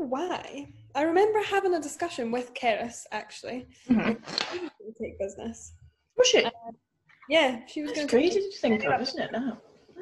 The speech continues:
Speaker 2: Yeah.
Speaker 1: I remember it was in, it was in sixth year. I was, I was still at school. I'd actually, I stayed for a few months 'cause this was in, like, November. It was around our birthdays. And she turned around and was like, "I'm gonna do nursing, by the way. I'm not doing business anymore."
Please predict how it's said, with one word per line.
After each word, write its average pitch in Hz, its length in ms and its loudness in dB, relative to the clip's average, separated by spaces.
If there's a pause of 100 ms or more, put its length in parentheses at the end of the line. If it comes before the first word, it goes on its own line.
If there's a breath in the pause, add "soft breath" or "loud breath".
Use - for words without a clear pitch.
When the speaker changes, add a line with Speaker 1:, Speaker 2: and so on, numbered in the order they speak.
Speaker 2:
Yeah. - 100 -4
Speaker 1:
I - 480 -14
remember 349 280 2
it 311 140 -2
was - 120 -14
in, 349 380 2
it 262 40 -8
was 277 120 -4
in 381 180 4
sixth - 360 -4
year. 214 380 -4
I 220 60 -4
was, 226 160 -6
I 254 140 2
was 262 140 -2
still 294 240 4
at 294 220 2
school. 214 500 -6
I'd 220 100 -4
actually, 233 360 0
I 220 40 -4
stayed 277 240 -2
for 262 160 -6
a 240 40 -8
few 247 220 -6
months 202 280 -8
'cause 220 120 -16
this 233 200 -4
was 262 120 -6
in, 240 160 -2
like, 208 160 -6
November. 208 500 -4
It 185 120 -4
was 202 100 -12
around 220 260 -4
our 214 140 -6
birthdays. - 680 -12 (760 soft breath)
And 240 200 -2
she - 160 -6
turned 285 300 -2
around 294 200 0
and 254 100 0
was 233 140 -6
like, 202 280 -4 (480)
"I'm 226 140 -6
gonna 233 460 2
do 226 160 -2
nursing, 220 520 -6
by 202 160 -6
the 214 80 -8
way. 202 160 -2
I'm 220 120 -6
not 220 180 -6
doing 214 300 -6
business 220 340 -6
anymore." 202 460 -12